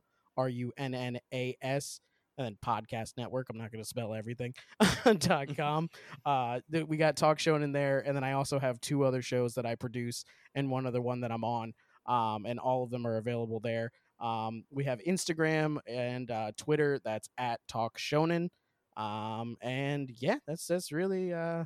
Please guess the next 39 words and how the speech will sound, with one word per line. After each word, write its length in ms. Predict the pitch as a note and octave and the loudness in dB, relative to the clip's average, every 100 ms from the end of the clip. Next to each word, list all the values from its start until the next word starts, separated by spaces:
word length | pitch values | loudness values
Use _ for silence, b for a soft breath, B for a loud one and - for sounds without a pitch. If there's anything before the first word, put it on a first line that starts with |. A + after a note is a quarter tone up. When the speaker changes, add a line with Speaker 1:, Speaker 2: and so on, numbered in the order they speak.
| - | -6
Speaker 1:
really 280 | E3+ D#3 F3+ | -2 2 4
the 60 | E3+ | 2
thing. 180 | A#3+ | 0
Come 180 | F3+ D3+ | 0 0
check 220 | D3+ F3 | 2 2
us 120 | F3 - | 2 4
out. 260 | D#3+ F#3 - | 4 4 2
It's, 240 | C#3+ B2+ | -2 0
it's 160 | C3+ C3 | -4 -2
another, 480 | C#3 D3 D#3 D#3 D#3 b b b | 2 6 6 6 4 b b b
it's 140 | D3+ | -4
very 320 | C#3 F3+ A3+ | 2 2 4
similar 440 | A3+ - A3 A3+ G#3 | 2 4 4 6 4
to 80 | G#3 | 4
you 160 | A3+ | 4
guys 340 | A3 A3+ A3+ G3 | 4 4 4 4
where 240 | F#3 F3 | 2 4
we 140 | E3 E3+ | 2 2
just 320 | F3 - - | 0 0 -8
kinda 260 | - F3+ G3 | -4 0 0
just 160 | F#3 - | 0 0
have 140 | G3+ | 2
a 40 | |
nice 300 | F3+ D#3 F3+ | 2 2 0
conversation 640 | - F3 F3+ E3 E3 F3+ F3+ | 0 -2 0 2 2 2 0
between 340 | E3 - F3+ E3 | -2 0 0 0
fans. 640 | - D#3+ F3 G#2+ G#2 - b b b | 2 2 2 -4 -8 -12 b b b
And 160 | C3 A#2+ | -4 -2
sometimes 600 | - C#3+ D#3+ E3 E3+ D3+ | -2 -2 2 2 4 4
we 100 | D#3 | 4
get 180 | D#3 D3+ | 4 4
it 80 | |
right. 320 | C3+ E3 G3 - | 4 4 4 0
Sometimes 560 | - C#3+ D#3 D#3 D#3+ | -2 0 2 2 2
we 80 | C#3+ | 0
get 180 | D3 D3+ | 2 2
it 120 | D3 | 2
wrong. 340 | C3 D3+ F3 F3+ | 2 2 2 0
Sometimes 720 | - D#3 D3+ D#3 D3+ D3+ - | 0 0 2 2 2 0 -4